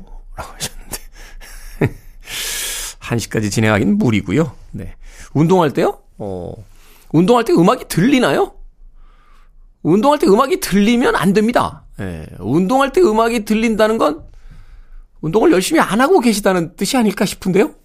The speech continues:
예. 제가 다니는 짐에도, 어, 음악을 틀어놓습니다. 그 관장님이, 이 트레이너가 이제 좋아하는 음악을 틀어놓는데 어떤 날은 가면 팝송이고요.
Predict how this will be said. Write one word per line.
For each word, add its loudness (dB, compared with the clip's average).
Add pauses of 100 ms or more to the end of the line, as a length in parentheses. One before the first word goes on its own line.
(200)
예. -10 (640)
제가 2
다니는 2
짐에도, 2
어, -2
음악을 2
틀어놓습니다. 0 (880)
그 -2
관장님이, 2 (160)
이 -12 (500)
트레이너가 0
이제 -8
좋아하는 0
음악을 2
틀어놓는데 -2
어떤 0
날은 2
가면 0 (840)
팝송이고요. 0